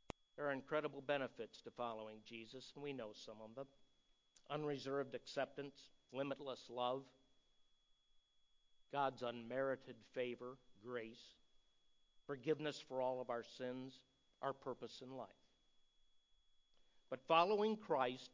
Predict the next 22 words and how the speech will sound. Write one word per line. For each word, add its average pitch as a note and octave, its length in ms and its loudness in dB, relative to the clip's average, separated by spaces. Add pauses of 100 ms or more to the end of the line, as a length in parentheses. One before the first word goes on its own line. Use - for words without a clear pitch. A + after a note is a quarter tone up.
(140)
is A#2 200 -10
more C#3 220 4
than C3 160 -2
benefits. A#2+ 800 -6 (640)
It B2+ 120 -4
also C3 360 0
entails B2 480 -6
responsibility, A2+ 920 -8 (840)
and A#2+ 100 -12
that's B2+ 220 -6
the A#2 100 -12
commitment A#2+ 500 -12 (120)
piece. - 340 -20 (1600)
The C3 80 -8
sheer G#3 300 6
essence F3+ 380 2
of D3 160 -8
Christianity D3+ 960 0
has D3 300 2
to C#3+ 140 -8
do C#3 300 0
with C3 180 -2